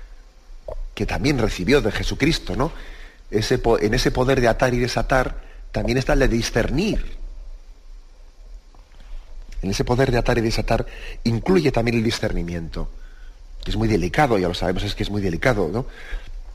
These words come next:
Tener que discernir una cosa como esa, pero es que es necesario discernirla,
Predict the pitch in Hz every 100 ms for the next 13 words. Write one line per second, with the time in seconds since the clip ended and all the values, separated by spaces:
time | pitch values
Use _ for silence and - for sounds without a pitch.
0 | - - - - - 104 107 107 107 104
1 | - 110 104 101 113 - 101 110 76 -
2 | - - 135 131 98 131 123 104 - 76
3 | 76 67 65